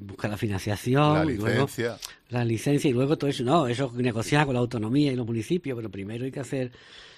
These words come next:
Speaker 1: eh, y todo, y luego ya lo que tarda el hormigón en fraguar. Pero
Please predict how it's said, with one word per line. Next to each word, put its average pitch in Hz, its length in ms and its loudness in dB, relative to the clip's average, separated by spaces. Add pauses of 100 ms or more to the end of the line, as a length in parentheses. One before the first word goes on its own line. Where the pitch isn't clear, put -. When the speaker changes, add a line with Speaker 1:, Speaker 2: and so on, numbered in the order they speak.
(100)
Speaker 1:
eh, 175 260 -6
y - 80 -14
todo, 123 280 -2
y 120 140 -2
luego 143 260 4
ya 156 180 2
lo 175 120 4
que 143 80 0
tarda 131 360 2
el 131 120 4
hormigón 127 400 2
en 120 60 2
fraguar. 175 380 0 (600)
Pero 123 500 -2